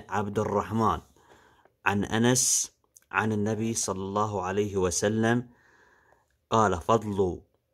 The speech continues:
عائشة على النساء كفضل الثريد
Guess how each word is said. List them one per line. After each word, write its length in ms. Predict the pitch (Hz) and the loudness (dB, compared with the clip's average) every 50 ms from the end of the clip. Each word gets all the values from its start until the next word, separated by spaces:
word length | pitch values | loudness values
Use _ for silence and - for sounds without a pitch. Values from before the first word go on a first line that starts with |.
| _ - | _ -2
عائشة 800 | 92 92 90 90 87 - - - 107 117 - - 107 95 82 - - _ _ - | 0 0 2 0 -2 -2 -4 -4 -4 -2 0 2 2 2 2 0 -10 _ _ -2
على 480 | - 95 104 107 110 107 101 92 82 - - | 0 0 2 2 2 0 0 0 -2 -4 -4
النساء 880 | 98 104 110 110 110 110 107 - - 113 107 107 104 - - 104 107 104 | -2 0 2 2 2 0 0 0 0 2 2 2 2 0 0 -2 -2 -2
كفضل 580 | 101 - 104 92 - - 117 113 104 101 98 | -6 -6 -10 -6 0 0 0 0 0 0 -2
الثريد 800 | 92 90 - - - 98 95 98 104 113 117 117 113 117 117 - | -2 -4 -4 -6 -4 -2 0 0 0 0 0 0 -2 -2 -4 -6